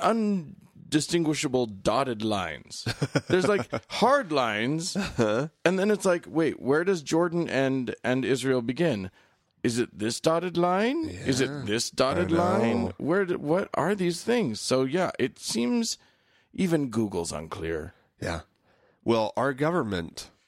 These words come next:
Speaker 2: is, uh, is definitely not wanting to, like, jump into the middle of it, and the executive branch is like, "We can't take a,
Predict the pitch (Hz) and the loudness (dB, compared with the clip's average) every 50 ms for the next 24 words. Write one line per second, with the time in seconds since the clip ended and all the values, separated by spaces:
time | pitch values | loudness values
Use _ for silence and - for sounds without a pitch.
0 | _ _ - 107 104 101 101 98 95 98 101 95 95 95 92 92 95 90 87 - | _ _ -2 0 0 0 0 -2 -4 -4 -2 -2 -2 -2 -2 -2 -2 -4 -6 -8
1 | - _ _ - 95 95 95 95 - - - - 123 - - 156 135 120 117 113 | -16 _ _ -6 -4 -4 -4 -6 -8 -10 -2 0 0 0 2 -2 -2 0 0 -2
2 | - 95 101 101 101 98 92 - - 87 90 90 - - - - 92 95 - - | 0 -2 -2 -2 -4 -6 -8 -6 -6 -4 -4 -4 -6 -8 -6 -6 -6 -6 -6 -10
3 | 87 90 - 90 87 98 143 170 143 101 92 92 90 98 - - - 113 120 120 | -10 -10 -10 -10 -4 -2 0 0 0 0 -2 -2 -2 -4 -4 -2 -2 -2 -2 -2
4 | 127 127 135 156 170 185 - 160 123 120 - - 196 214 190 156 - - 113 123 | -2 0 0 0 0 0 0 -2 -4 -2 -2 -2 0 0 0 -2 -4 -6 -4 -2
5 | 127 120 113 - - - - - - - - _ - 147 170 - - 202 208 196 | 0 -2 -2 -4 -10 -18 -20 -20 -20 -20 -16 _ 0 0 0 0 -2 -2 -2 -2
6 | - - - 190 175 180 170 | -2 0 -2 0 0 0 0